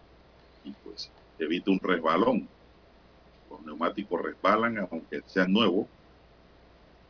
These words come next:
por la condición del pavimento. Así que hay que tener eso presente. Maneje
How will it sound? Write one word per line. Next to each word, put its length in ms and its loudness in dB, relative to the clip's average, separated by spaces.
por 360 4
la 120 -2
condición 640 2
del 220 0
pavimento. 680 -2
Así 200 -18
que 80 -6
hay 60 -6
que 140 -8
tener 260 -12
eso 200 -10
presente. 640 -12
Maneje 840 -8